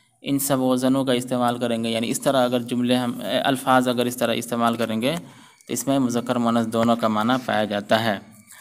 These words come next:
अब आइए किताब में हम लोग चलते हैं वहाँ पे। देखिए बिल्कुल नीचे देखिए पेज नंबर छत्तीस लिखा हुआ है, अद-दर्सुल आशिरु लिखा हुआ है, यानी दसवाँ सबक।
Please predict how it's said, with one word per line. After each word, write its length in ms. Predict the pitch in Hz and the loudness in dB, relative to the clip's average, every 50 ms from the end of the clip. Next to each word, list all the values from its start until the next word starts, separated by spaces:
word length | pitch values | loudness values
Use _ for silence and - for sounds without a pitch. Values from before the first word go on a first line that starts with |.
| - - - - - - - _ _ _ - - | -20 -20 -20 -20 -20 -20 -20 _ _ _ 2 4
अब 180 | 143 139 123 - - | 4 4 4 4 4
आइए 260 | 139 135 131 143 143 | 4 4 4 2 0
किताब 460 | 135 131 135 127 - 123 123 123 123 131 131 | 0 -2 -2 2 4 4 4 4 2 0 0
में 180 | 127 120 120 123 | 0 0 2 2
हम 160 | 127 127 120 | 2 2 2
लोग 240 | 120 131 135 135 - | 2 0 0 2 0
चलते 260 | 120 113 107 110 120 | 0 0 0 0 0
हैं 60 | 117 | 2
वहाँ 280 | 117 110 113 113 110 117 131 | 2 0 0 -4 -4 -4 -4
पे। 140 | 131 160 165 - - - - - - _ _ _ _ _ _ _ _ - | -4 -4 -6 -10 -14 -18 -20 -20 -20 _ _ _ _ _ _ _ _ -4
देखिए 420 | 123 127 127 131 139 131 123 113 127 - - | -2 -2 0 2 2 2 2 2 0 -2 -2
बिल्कुल 300 | 147 143 139 135 160 156 156 | -2 0 0 0 0 0 2
नीचे 300 | 156 151 151 165 165 151 | 2 2 2 2 0 2
देखिए 460 | 143 139 127 131 143 143 156 175 190 160 - - - - _ _ - - - - - - - _ - | 2 0 0 0 -2 0 0 0 0 -2 -6 -10 -18 -20 _ _ -20 -20 -20 -20 -20 -20 -20 _ -4
पेज 180 | - 139 135 143 | -2 -2 0 2
नंबर 260 | 143 139 139 139 135 | 2 4 4 2 2
छत्तीस 460 | 135 - - 131 127 - 151 147 - | 0 0 -2 -2 -2 -2 -4 -2 -4
लिखा 200 | 143 135 143 143 | -4 -2 0 0
हुआ 240 | 135 131 127 123 127 | 2 4 6 6 6
है, 200 | 127 135 156 180 202 - - - - - - - - - _ _ _ _ _ _ - | 6 4 2 0 -2 -4 -8 -14 -18 -20 -20 -20 -20 -20 _ _ _ _ _ _ -6
अद-दर्सुल 580 | - 139 127 123 135 131 127 127 - 147 131 123 | -4 -4 2 4 6 6 6 6 2 2 4 6
आशिरु 460 | 120 127 127 131 - - 147 147 147 | 8 8 6 6 4 0 0 0 0
लिखा 220 | 139 135 - 143 | 0 0 0 0
हुआ 180 | 131 131 135 135 | 0 2 2 2
है, 100 | 135 139 | 2 4
यानी 220 | 131 127 131 143 135 | 4 4 2 2 2
दसवाँ 320 | 131 123 123 - 139 135 131 | 2 0 2 2 0 0 2
सबक। 380 | - 131 127 151 170 - - | 2 2 2 2 0 0 -4